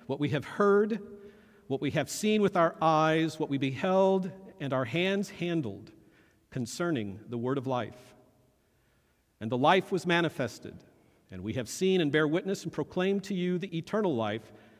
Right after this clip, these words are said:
which was with the Father and was manifested to us. What we have seen and heard, we proclaim to you also,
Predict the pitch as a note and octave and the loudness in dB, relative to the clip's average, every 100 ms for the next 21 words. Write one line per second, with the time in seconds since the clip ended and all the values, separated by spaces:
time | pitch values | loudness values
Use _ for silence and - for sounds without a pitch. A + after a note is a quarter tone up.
0 | _ _ _ C3 C#3+ - F3 A3+ - - | _ _ _ -4 -4 4 4 4 -6 -8
1 | E3+ G#3 G3 B2+ G#2+ A2 - - C3 C#3 | -4 0 0 0 -6 -8 -14 -10 -4 -4
2 | A#2+ D3 F#3 C#3 - G#2 - G#2+ G2 A2 | -2 -2 0 -2 -4 -8 -8 -12 -10 -8
3 | B2 G2 - - - _ _ _ _ _ | -4 -6 -8 -18 -18 _ _ _ _ _
4 | _ _ _ _ _ _ _ - D3 - | _ _ _ _ _ _ _ 2 2 4
5 | E3+ F3 - - G3 G3 G#3+ A3 C#3+ - | 4 4 -2 2 4 4 2 0 -6 -4
6 | F3 F3+ G#3+ A3 A3+ C3 - C#3+ - E3+ | 0 0 0 -4 -6 -6 -4 -4 -2 -2
7 | E3+ E3 D#3+ D#3 F3+ D3+ D3+ - G2+ F#2 | -2 -2 -2 -2 0 -2 -4 -10 -14 -16